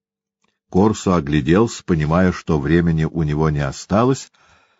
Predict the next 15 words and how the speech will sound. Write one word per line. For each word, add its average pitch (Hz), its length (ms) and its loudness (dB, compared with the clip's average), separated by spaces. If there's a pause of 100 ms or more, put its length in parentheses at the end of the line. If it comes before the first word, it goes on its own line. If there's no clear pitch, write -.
(240)
и 104 100 2
шагнул 92 640 2
в - 100 -14
сторону 117 560 0
библиофила — 87 920 0 (1040)
но 90 120 4
не 101 100 4
отважился 101 880 0
переступить 95 760 2
меловую 90 500 4
линию 110 460 2 (460)
и 104 120 6
проникнуть 98 720 0
в - 140 -20
круг. 78 480 -4